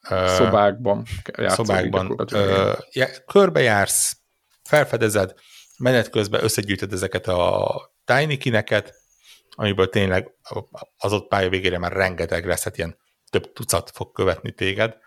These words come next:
Speaker 1: és
Speaker 2: Igen, bőszme nagy
Speaker 1: van
Speaker 2: tömeg van.
Speaker 1: több, több fajtájuk, és minden egyes fajta egy bizonyos, ö, feladatra jó, tehát van, van az alap, amelyik például arra jó, hogy a nehéz tárgyakat tudja emelni. Te-, a te karaktered gyakorlatilag semmit nem tud csinálni, azon kívül tud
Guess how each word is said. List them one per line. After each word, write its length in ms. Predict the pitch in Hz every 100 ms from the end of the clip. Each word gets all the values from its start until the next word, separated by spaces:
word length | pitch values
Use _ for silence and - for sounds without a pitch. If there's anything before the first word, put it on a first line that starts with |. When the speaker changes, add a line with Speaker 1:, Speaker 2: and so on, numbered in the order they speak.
| - - _ _
Speaker 1:
és 320 | 107 95 - 151
Speaker 2:
Igen, 200 | 120 -
bőszme 420 | 120 123 - 113
nagy 120 | 98
Speaker 1:
van 180 | 147 143
Speaker 2:
tömeg 180 | - -
van. 100 | 117
Speaker 1:
több, 260 | 202 - - _
több 220 | - 117 -
fajtájuk, 760 | - 175 175 143 120 107 101
és 280 | 104 - - - - _
minden 340 | 139 135 113 98
egyes 200 | 92 -
fajta 280 | 123 113 98
egy 140 | 95
bizonyos, 580 | 107 98 90 90 - - _ _ _ _ - 101
ö, 300 | 90 90 87
feladatra 960 | - 104 90 87 87 - 95 87 - _ _ - - -
jó, 320 | 135 160 147
tehát 220 | 120 104
van, 320 | 117 101 - _
van 200 | 107 92
az 320 | 87 - 92
alap, 260 | 117 101 -
amelyik 260 | 98 92 -
például 240 | 92 92
arra 220 | 92 90 90
jó, 180 | 101
hogy 140 | 98 90
a 40 |
nehéz 340 | 95 90 85 -
tárgyakat 540 | 98 85 90 - -
tudja 320 | 92 85 -
emelni. 440 | 90 82 80 90 92
Te-, 120 | -
a 60 | -
te 160 | 139
karaktered 420 | 127 110 98 101 95
gyakorlatilag 360 | 101 - 95
semmit 300 | - 104 92
nem 120 | 95 85
tud 140 | 101
csinálni, 320 | - 98 95
azon 220 | 95 98
kívül 180 | 95 101
tud 160 | 95